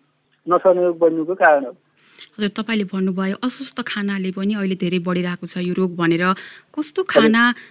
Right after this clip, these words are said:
Speaker 2: खाएर हामीलाई, हामीले यो रोगलाई व्यवस्थापन गर्न सक्छौँ या कस्तो खाना खान सक्छौँ?
Speaker 1: यसमा चाहिँ हामीले कस्तो भन्दाखेरि चाहिँ खानेकुरा चाहिँ हाम्रो अगाडि मैले भने भान्सा चाहिँ हाम्रो चाहिँ के हो भन्दाखेरि चाहिँ, अ, पहिलो अस्पताल हो र यसले चाहिँ विभिन्न नसर्ने रोग र सर्ने रोगहरू, विभिन्न रोगहरू, सबै रोगहरूबाट चाहिँ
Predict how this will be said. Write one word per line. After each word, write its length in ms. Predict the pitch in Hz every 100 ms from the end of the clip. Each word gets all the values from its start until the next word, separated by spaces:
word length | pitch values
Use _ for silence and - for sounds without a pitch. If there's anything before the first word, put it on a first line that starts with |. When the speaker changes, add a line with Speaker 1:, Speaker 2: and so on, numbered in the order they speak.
| -
Speaker 2:
खाएर 300 | - 277 285
हामीलाई, 480 | 277 202 185 196 - -
हामीले 280 | 196 208 220
यो 180 | 208
रोगलाई 420 | 214 185 185 196 208 - - _
व्यवस्थापन 520 | 233 233 214 190 196
गर्न 220 | 185 185
सक्छौँ 460 | 196 240 214 302 359
या 220 | 220 202
कस्तो 300 | 190 302 -
खाना 260 | 269 190 185
खान 220 | 180 180
सक्छौँ? 440 | 180 175 185 185 185 _ _ _ -
Speaker 1:
यसमा 340 | 202 202 220
चाहिँ 380 | 214 220 220 180
हामीले 400 | 147 151 202 214
कस्तो 340 | 208 214 - 220 208 185 156 151 147
भन्दाखेरि 300 | 156 165 185
चाहिँ 200 | 190 202
खानेकुरा 500 | - 185 202 196 196
चाहिँ 180 | 185 208
हाम्रो 280 | 165 185 190 - - _ -
अगाडि 200 | 185 190
मैले 260 | 196 190 185
भने 280 | 165 196
भान्सा 400 | 196 147 151 -
चाहिँ 200 | 196 196
हाम्रो 240 | 175 156 170
चाहिँ 200 | 185 185
के 160 | -
हो 180 | 185 185
भन्दाखेरि 380 | 170 156 147 156
चाहिँ, 240 | 165 214
अ, 760 | 233 _ _ _ _ 170 160 160
पहिलो 320 | 160 190 190
अस्पताल 440 | 175 - 175 170 170
हो 280 | 208 202
र 60 | 180
यसले 200 | 180 180
चाहिँ 260 | 175 185 202
विभिन्न 280 | 185 175
नसर्ने 480 | 185 180 170 175 170
रोग 160 | 196 233
र 140 | 190 185
सर्ने 360 | 190 185 190
रोगहरू, 240 | 180 156 151
विभिन्न 380 | 170 190 233
रोगहरू, 320 | 214 180 175 170
सबै 320 | - 202 226
रोगहरूबाट 500 | 185 170 165 170 165
चाहिँ 260 | 175 214